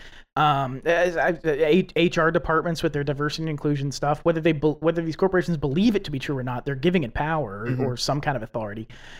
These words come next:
Speaker 1: So I find it to be, um, I, I don't necessarily believe that these people are, are quote unquote marginalized groups. I think they're in control right now.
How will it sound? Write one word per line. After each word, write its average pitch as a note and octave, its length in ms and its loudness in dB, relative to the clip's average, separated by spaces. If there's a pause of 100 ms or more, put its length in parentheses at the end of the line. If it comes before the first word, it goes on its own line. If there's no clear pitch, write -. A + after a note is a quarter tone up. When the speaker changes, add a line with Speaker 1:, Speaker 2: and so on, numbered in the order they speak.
(100)
Speaker 1:
So G3 240 4
I F#3+ 160 0
find G#3 340 -2
it B3 80 -10
to G#3 80 -2
be, F3+ 440 0 (440)
um, D#3 300 0 (320)
I, E3 120 2
I F3+ 120 0
don't A#3 320 0
necessarily A3 720 2
believe G#3 520 0
that D3 180 0
these E3 200 -2
people D#3+ 360 0
are, D3 240 0
are D3 260 0 (160)
quote E3+ 300 2
unquote D#3 360 -2
marginalized C#3 720 -4
groups. - 300 -2
I F3 80 2
think F3+ 180 -2
they're C3 140 -4
in B2+ 80 -6
control A3 440 -2
right - 220 -12
now. - 240 -14